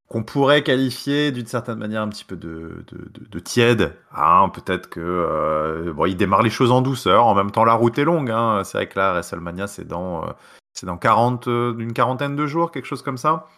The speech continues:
Bon, ils ont largement, euh, encore des, des cartouches à, à griller. Donc là, bon, bah voilà, écoute, ils se sont un petit peu, euh, tournés autour, ils se sont reniflés en quelque sorte. Là, euh, ils se sont envoyés des premières banderilles, euh,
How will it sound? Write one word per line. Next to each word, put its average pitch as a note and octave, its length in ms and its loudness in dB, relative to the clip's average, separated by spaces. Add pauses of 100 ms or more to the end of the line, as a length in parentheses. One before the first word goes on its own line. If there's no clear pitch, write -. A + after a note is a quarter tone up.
(300)
Bon, F2+ 160 -4 (400)
ils F#2+ 240 -4
ont A2 240 2
largement, A2 960 4
euh, F#2+ 240 2
encore G#2 380 0
des, F#2+ 180 0
des F#2 100 -8
cartouches - 400 -4
à, F#2+ 140 0
à G2+ 180 0
griller. G2+ 320 -2
Donc C3 240 -4
là, G#2+ 80 6
bon, G#2 140 0
bah F#2 80 2
voilà, E2+ 200 4
écoute, - 260 -10
ils F2+ 60 -8
se - 140 -12
sont - 160 -4
un G2 80 -2
petit - 160 -12
peu, G2+ 260 0
euh, F2 220 4
tournés F#2 300 -4
autour, F#2 380 -4
ils A2+ 40 -4
se F#2 100 -10
sont E2+ 220 -12
reniflés E2+ 560 -2
en F#2 60 -2
quelque - 280 -10
sorte. A2+ 360 0
Là, F#2+ 320 6
euh, E2 80 4 (420)
ils F2 60 -12
se - 120 -10
sont F#2+ 120 -8
envoyés F#2+ 440 0
des F#2+ 120 -4
premières G2 340 0
banderilles, G2+ 580 2
euh, F2+ 240 4